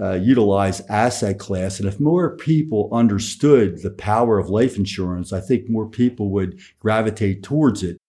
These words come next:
And another important distinction would be that, yeah, you can create tax-free lifetime income if structured properly, just like a Roth I R A. But life insurance contracts, as a general rule, they can be overfunded.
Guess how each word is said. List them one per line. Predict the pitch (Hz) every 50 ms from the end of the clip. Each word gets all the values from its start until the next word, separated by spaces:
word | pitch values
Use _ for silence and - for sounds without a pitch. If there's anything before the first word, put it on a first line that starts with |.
| _ _ -
And | 98 110 113
another | 113 110 120 143 156 165 147
important | 123 117 - 135 131 113 78 95
distinction | 95 - - - 117 104 101 101 - 107 104 95
would | 98 95 82
be | - 101 101 98 98 90
that, | 101 98 95 95 98 - - - - - - _ -
yeah, | 165 120
you | 113 131 165 143
can | 127 127
create | - - - 123 110 110 104 -
tax-free | - 113 110 113 113 113 - - 113 95
lifetime | 98 104 104 101 104 - 107 104 98 95 98 107
income | 139 165 151 - - 104 92 92 92 92 -
if | 110 98
structured | - - - 110 98 98 - 95 -
properly, | - 110 113 127 131 - 98 90
just | 82 - 110 104 -
like | 107 95 98
a | 92
Roth | 90 98 95 95 92 - -
I | 101 92 92 92
R | 92 101
A. | 127 139 120 98 95 95 90 - - - - - - - _ -
But | 131 117 113
life | 120 131 156 190 175 -
insurance | 143 127 - - 117 113 107 101 98
contracts, | - - 110 107 104 101 101 - 110 101 98 101 98 - - - _ - 123 -
as | 113 98 107
a | 101
general | - - 131 139 139 127 110 101
rule, | 98 98 98 98 95
they | 113 139 139
can | - 135 120
be | 113 113 110
overfunded. | 120 113 120 123 101 104 98 101 - - 117 120 131 131 113 95 80